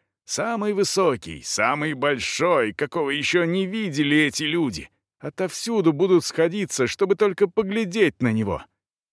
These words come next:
Я установлю его сам, как лишь одни египтяне умеют делать. И когда ты будешь сидеть у костра совета, все будут удивляться, глядя на твой столб».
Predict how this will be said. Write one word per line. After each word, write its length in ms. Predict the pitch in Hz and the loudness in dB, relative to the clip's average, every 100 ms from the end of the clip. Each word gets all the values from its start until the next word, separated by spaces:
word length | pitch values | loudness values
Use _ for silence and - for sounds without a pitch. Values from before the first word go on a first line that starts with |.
| _ | _
Я 400 | 73 120 160 147 | -6 -2 0 0
установлю 640 | 147 - - 151 147 165 | -2 -4 0 2 4 4
его 240 | 156 147 143 | 6 4 2
сам, 580 | - 165 147 104 71 - | 0 0 2 0 -6 -8
как 200 | 123 123 | -8 -4
лишь 220 | 170 151 | -2 0
одни 340 | 170 160 185 180 | -2 0 -2 -2
египтяне 640 | 170 196 - 214 185 135 | -4 -8 -2 2 4 4
умеют 400 | 131 139 135 117 | 4 4 2 0
делать. 460 | 101 143 110 80 - _ _ _ | 0 0 0 -6 -16 _ _ _
И 140 | 110 | -2
когда 420 | 117 139 139 135 185 | 0 -2 0 -2 0
ты 160 | 180 | 0
будешь 420 | 147 170 170 151 | 2 2 2 0
сидеть 400 | - 151 131 185 | -2 0 2 2
у 60 | 160 | 0
костра 440 | 147 135 - 170 | -2 -2 0 -2
совета, 640 | 156 139 127 196 190 73 - _ _ _ | 0 2 2 0 -4 -8 -14 _ _ _
все 400 | - - 226 190 | -14 -6 -2 -2
будут 440 | 139 190 175 160 | 2 4 4 4
удивляться, 760 | 170 151 151 196 175 - - 107 | 4 4 4 4 4 2 -2 -2
глядя 460 | 92 127 117 104 | 0 0 2 0
на 140 | 101 92 | -2 -2
твой 300 | 92 90 76 | -2 -2 -2
столб». 480 | - - 64 - | -6 -8 -10 -12